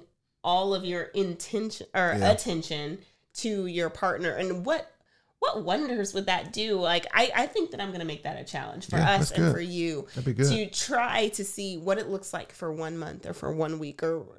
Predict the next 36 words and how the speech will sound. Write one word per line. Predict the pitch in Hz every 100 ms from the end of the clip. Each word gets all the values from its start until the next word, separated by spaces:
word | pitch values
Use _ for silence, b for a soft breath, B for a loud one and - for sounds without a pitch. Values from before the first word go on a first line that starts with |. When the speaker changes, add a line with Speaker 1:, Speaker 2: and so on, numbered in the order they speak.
| - -
Speaker 1:
for | -
seven | 156 - 147 151
days | 143 143 151
or |
ten | 151 170 151
days | 143 139 139
or | 160
however | 147 113
Speaker 2:
Mm-hmm. | 143
Speaker 1:
long | 135 139
a |
challenge | - - 82 139
is. | 92 - -
I |
might, | - 92 - -
I | 160
guess | 156
I | 156
put | 143
it |
on | 131
our | 127
social | - 135 139
media, | 143 127 131
but | 160 - B B B B -
how | - 208 214 220
we | 214 190
can | 190 170 156 170
look | 185 180 - - - _ _ _ _ _ _ -
at | 175 -
our | 139
spouse | 165 - 180 156 151 202 - - b b _ -
intentionally | 220 220 - 196 175 - 156 143 131 190 - b b
with | 175 202 196 - - -
full | 220 208 - -
attention | 226 - - 170 147 - 131 78 190